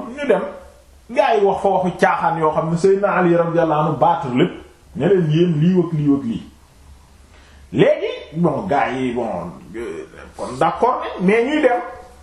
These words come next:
Li lay wan ne gaa yi mooy dañoo,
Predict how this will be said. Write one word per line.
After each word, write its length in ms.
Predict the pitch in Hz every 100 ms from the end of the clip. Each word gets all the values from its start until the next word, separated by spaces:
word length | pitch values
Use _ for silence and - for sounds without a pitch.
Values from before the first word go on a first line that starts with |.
| - - _ - -
Li 100 | 165
lay 140 | 220
wan 240 | 185 165 151
ne 80 |
gaa 240 | 147 151 131
yi 180 | 131 - - -
mooy 220 | 165 156
dañoo, 420 | 156 170 165 156